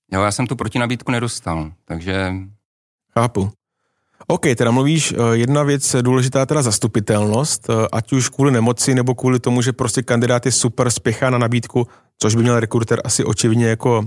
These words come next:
Speaker 2: eh, komunikovat klientovi. A nemělo by se čekat na ty nejklíčovější lidi, ale měl by se to jako rozprostřít. Chápu, jedna věc. Napadá tě něco dalšího?
Speaker 1: Být otevřený pro toho kandidáta. Jo, prostě říct mu, říct mu tu informaci a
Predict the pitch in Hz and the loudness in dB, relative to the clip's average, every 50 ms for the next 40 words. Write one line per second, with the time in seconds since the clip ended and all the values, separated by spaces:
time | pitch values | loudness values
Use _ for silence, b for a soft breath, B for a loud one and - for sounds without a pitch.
0 | - - 120 107 - - 110 117 113 110 135 123 - - 117 107 107 107 113 110 | -4 -4 -4 -4 -2 0 2 2 2 2 0 -2 0 0 0 0 0 0 0 0
1 | 113 120 - b b b b b b b b b b b 113 120 127 135 139 143 | 0 -2 -4 b b b b b b b b b b b 2 4 4 4 4 2
2 | 151 151 147 - - 135 - 135 131 - - 131 127 - 135 135 135 131 127 120 | 2 2 0 0 -2 -2 0 0 -2 0 -2 -2 -2 0 0 2 2 2 0 0
3 | - 131 - - 135 131 123 - - 135 131 123 123 123 123 127 127 127 117 - | -2 -2 0 0 0 0 0 0 2 2 2 2 2 2 2 2 2 0 0 -2
4 | 131 - 143 131 113 - - - 123 120 - - 87 82 - - - 117 117 113 | -2 0 0 0 0 0 -2 -2 -2 -2 -2 -2 -4 -4 -6 -4 -2 -2 -2 -2
5 | 101 - - - - 110 120 110 90 85 104 - b b b 113 107 101 127 131 | -4 -6 -4 -2 0 0 2 2 0 -2 -4 -8 b b b -4 -2 0 0 0
6 | - 160 151 - 160 131 104 92 - - 147 165 165 170 180 - _ _ _ _ | 0 -2 0 0 0 0 0 0 0 0 0 0 0 0 -4 -10 _ _ _ _
7 | _ _ _ _ _ _ _ _ - 98 120 113 120 107 156 131 113 104 95 85 | _ _ _ _ _ _ _ _ -8 -4 -2 -2 0 0 0 0 0 0 0 -2
8 | 82 85 - - - - 87 82 - 85 85 85 82 80 80 80 - - - - | -2 -4 -8 -10 -6 -6 -6 -4 -4 -4 -2 -2 -4 -4 -6 -8 -10 -14 -16 -16
9 | - _ _ _ _ _ _ - 85 82 85 85 87 87 - 101 - - - 101 | -16 _ _ _ _ _ _ -10 -8 -8 -8 -8 -10 -12 -14 -20 -20 -14 -8 -6
10 | 95 95 92 92 92 90 90 95 98 - _ - - - - - 95 92 92 92 | -4 -2 -2 -2 -2 -4 -6 -10 -14 -20 _ -20 -18 -14 -10 -8 -8 -6 -6 -6
11 | 90 92 98 98 98 101 98 98 95 92 95 90 - 101 101 - 104 101 98 - | -6 -4 -2 -2 0 0 -2 -4 -6 -8 -8 -8 -6 -6 -6 -4 -4 -6 -4 -4
12 | 101 92 95 92 95 - - 104 98 98 98 104 - _ _ _ _ _ _ _ | -4 -4 -4 -4 -4 -6 -6 -4 -4 -4 -4 -6 -12 _ _ _ _ _ _ _
13 | _ _ _ _ _ _ _ - 95 92 92 90 90 90 90 90 92 90 90 87 | _ _ _ _ _ _ _ -6 -4 -2 -2 0 0 -2 -2 -2 -2 -2 -2 -2
14 | 87 87 87 87 85 - | -4 -4 -4 -6 -6 -8